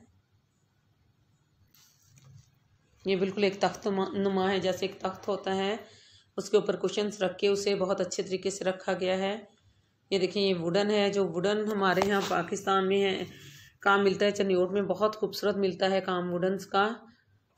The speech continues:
ये देखिए आप, ये भी बहुत खूबसूरत है। देखें इसमें कितना खूबसूरत इसका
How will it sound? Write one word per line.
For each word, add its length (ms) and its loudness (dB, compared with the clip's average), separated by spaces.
ये 100 4
देखिए 320 0
आप, 200 0
ये 100 2
भी 120 -2
बहुत 260 -2
खूबसूरत 560 -2
है। 160 2
देखें 280 -2
इसमें 440 -2
कितना 380 -2
खूबसूरत 720 -2
इसका 280 -2